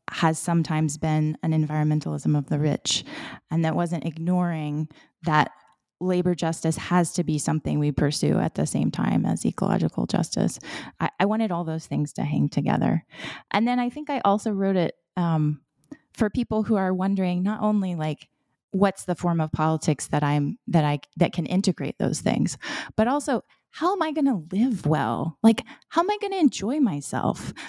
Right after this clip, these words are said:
I'm only gonna be here one time. Well, lots of people think lots of different things about that,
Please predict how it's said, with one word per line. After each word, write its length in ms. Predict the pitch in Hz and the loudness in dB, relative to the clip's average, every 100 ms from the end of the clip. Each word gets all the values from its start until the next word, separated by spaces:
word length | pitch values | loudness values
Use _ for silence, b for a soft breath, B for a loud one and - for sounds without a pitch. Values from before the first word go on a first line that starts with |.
| - | -2
I'm 140 | 330 | 0
only 180 | 392 415 | 0 -2
gonna 200 | 359 349 | 0 0
be 160 | 262 277 | 2 0
here 240 | 254 269 247 | 0 0 0
one 360 | 208 240 262 | 0 2 0
time. 480 | 247 - 175 165 147 | -2 -4 -2 0 0
Well, 340 | 151 151 143 - | 2 0 0 -2
lots 260 | - 170 170 | 0 2 2
of 60 | 180 | 2
people 240 | 180 175 | 2 2
think 220 | 156 160 | 0 -2
lots 220 | 160 175 | -2 -2
of 60 | 196 | 0
different 300 | 175 180 165 | 0 -2 -2
things 220 | 180 180 | -2 -2
about 260 | 156 147 - | -2 -4 -2
that, 200 | 123 117 | -2 -4